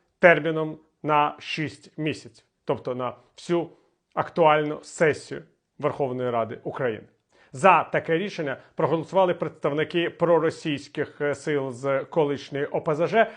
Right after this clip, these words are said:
а також, е, популістської партії «Слуга народу», яка орієнтується на чинну владу. І у самій цій новині,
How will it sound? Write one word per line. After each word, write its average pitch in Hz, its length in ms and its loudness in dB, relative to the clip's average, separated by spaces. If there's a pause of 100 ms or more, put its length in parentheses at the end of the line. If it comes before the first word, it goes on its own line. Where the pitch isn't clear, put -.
а 175 100 0
також, 202 500 0
е, 175 200 4
популістської 170 680 -4
партії 160 640 0
«Слуга 143 500 0
народу», 135 420 -2 (220)
яка 151 300 4
орієнтується 143 880 -2
на 135 300 0 (100)
чинну 123 440 -4
владу. 110 280 -4 (500)
І 214 200 0
у 190 280 0
самій 180 600 0 (200)
цій 156 320 0
новині, 156 460 -2